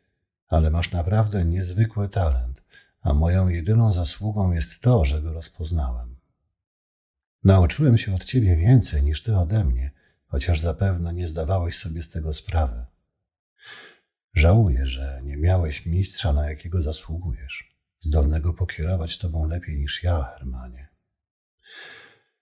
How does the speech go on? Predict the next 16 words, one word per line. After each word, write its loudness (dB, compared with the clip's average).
Hermanie, 6
ty 10
jesteś 4
głosem -2
światła. -6
Nam 2
pozostaje 4
tylko -6
słuchać. -8
Nigdy 4
o -2
tym -4
nie -4
zapominaj. -6
Twój 2
mistrz 0